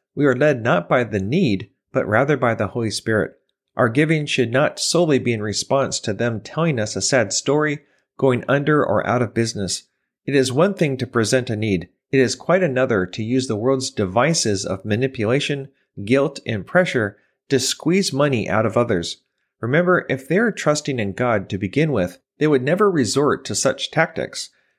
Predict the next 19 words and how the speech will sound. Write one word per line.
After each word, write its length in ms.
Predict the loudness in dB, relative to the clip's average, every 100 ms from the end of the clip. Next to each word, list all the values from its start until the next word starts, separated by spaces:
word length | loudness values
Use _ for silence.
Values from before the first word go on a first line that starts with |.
| _
They 100 | 0
would 180 | 2 2
simply 320 | 0 0 0
present 460 | 0 0 2 2 2
the 100 | 0
need 240 | 0 0
and 160 | 0 0
look 200 | -2 -2
to 100 | -2
God 320 | 2 2 0
to 100 | -2
meet 200 | -2 0
it. 260 | 0 -2 -8 _ _ -4
No 140 | -2
pressure 520 | 0 2 0 0 -2 0
or 200 | -2 -4
strings 360 | -4 -4 -4
attached. 540 | -6 -4 -4 -4 -10 -12 _ _ _ _ _
Note, 340 | 0 2 2